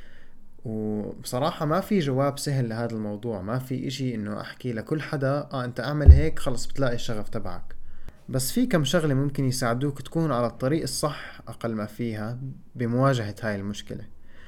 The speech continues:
وأول إشي هي الغاية من وراء الأفعال تبعتك. وبرأيي أنا الأنبى الغاية ممكن الواحد يكون عنده إياها، اللي هي إنه يسعى إنه يخلي الأرض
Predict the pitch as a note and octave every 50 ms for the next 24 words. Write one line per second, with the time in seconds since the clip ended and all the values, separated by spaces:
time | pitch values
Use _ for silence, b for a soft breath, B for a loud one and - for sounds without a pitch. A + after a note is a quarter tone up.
0 | B B B B B - B2+ A#2+ D#3 G#3 G#3 G3+ F#3 - G#3 - - D3+ C#3 B2+
1 | C3+ C#3 C3+ B2+ A#2 B2+ A2+ B2 C#3+ E3 F3 D#3+ D3 C3 A#2+ A2+ A2+ A#2 B2+ B2+
2 | - B2 A2 - - - G#2+ A2+ A#2 A2 A2+ A#2 G#2 G2+ F2+ F#2+ - G2+ F#2+ -
3 | - - - - - B B B B B B B B B B B B B B -
4 | - - - A#2+ A2+ A2+ A2 A#2+ C3 D#3+ G3 - - D3 C3+ - - C3+ B2+ A#2
5 | A2 F#2+ - G#2+ A2 - - - - F3 F#3+ F3 D3+ C3+ A#2+ A2 A#2+ C3 C3+ B2
6 | A2 G#2+ A2+ A#2 - A#2 A2 A2 A#2+ B2 B2 A#2+ B2 G#2+ G2+ F#2+ - - B2 A2+
7 | A2 A#2+ A#2 G#2+ G2+ G#2 A2 B2 C3 C3 A2+ G#2+ G#2 A#2 B2+ C3 A#2 B2 B2 G#2+
8 | G#2 G#2+ B2 C3 C#3+ - - A#2 B2 A#2+ A#2 A2+ G#2+ G#2 G2+ G2+ G2 G#2 - B
9 | B B B B B B B B - C3+ D#3+ F3 - - C3 A2+ G#2 G2 G2 -
10 | - - - B2 A#2 A2 A2 A2 G#2 - - E3 F3 F3 D#3+ C#3+ C3 A#2 A2 A2
11 | - - C#3+ C3+ A2+ G#2+